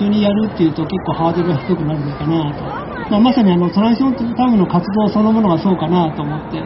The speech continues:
やっぱり一人で、じゃあソーラーフードドライヤー作ろうかともなかなかわかんないな、知識もないなと、やれないなとか思っちゃうし、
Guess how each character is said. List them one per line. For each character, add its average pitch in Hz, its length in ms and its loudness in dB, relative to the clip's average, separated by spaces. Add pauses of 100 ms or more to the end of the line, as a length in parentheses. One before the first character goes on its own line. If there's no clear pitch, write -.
(300)
や 190 100 -2
っ 185 40 -4
ぱ 240 80 0
り 202 80 2
一 170 60 0 (100)
人 294 160 4
で、 196 340 2
じ 170 100 0
ゃ 180 40 2
あ - 20 0
ソ 190 120 2
ー 202 60 4
ラ 220 120 2
ー - 20 2
フ 202 120 2
ー 220 40 0
ド 220 120 -2
ド 226 100 0
ラ 220 80 0
イ 233 60 0
ヤ 214 80 2
ー - 60 -4
作 - 140 -6
ろ 208 100 -2
う - 20 -8
か 202 100 -2
と 175 80 0
も 175 60 2
な 160 120 0
か 220 120 0
な 226 80 2
か 196 80 -2
わ 180 180 -2
か 220 80 -2
ん 262 80 2
な 196 120 2
い - 20 4
な、 190 120 0
知 240 140 2
識 - 140 -2
も 190 80 2
な 180 120 2
い 175 60 4
な 170 160 0
と、 160 160 -6 (240)
や 175 80 0
れ 196 140 0
な 226 120 2
い 233 60 2
な 226 160 2
と 185 100 -4
か 165 60 -2
思 165 160 0
っ - 20 -4
ち 180 100 -4
ゃ 156 40 -2
う 147 60 -6
し、 160 200 -2